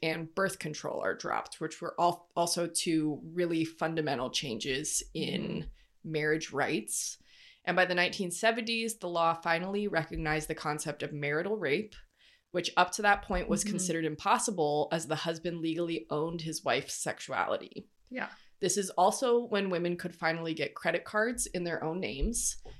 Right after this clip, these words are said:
Speaker 1: which particularly opened doors for women in domestic violence situations. So those were huge changes
Speaker 2: Mm-hmm.
Speaker 1: to give women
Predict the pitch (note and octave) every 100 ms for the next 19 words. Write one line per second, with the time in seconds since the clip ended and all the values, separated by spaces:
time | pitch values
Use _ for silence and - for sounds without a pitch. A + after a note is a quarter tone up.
0 | - F3 E3 - G3 - F#3+ G#3+ G#3+ G#3+
1 | G#3+ E3+ E3+ E3 D#3 D3+ D3+ - D#3+ D3+
2 | D3 D3 D3+ D3+ C#3+ A#2+ D3 - E2 G2+
3 | - - - - - - - G3 A#3 -
4 | D#3+ D#3+ D#3 - C#3+ D3 - - - -
5 | G#3+ G#3 F#3+ D#3+ G#3 G3 F#3 C#3 - C3+
6 | G3 G#3 E3 D3+ D#3+ D3+ C#3+ C#3+ D3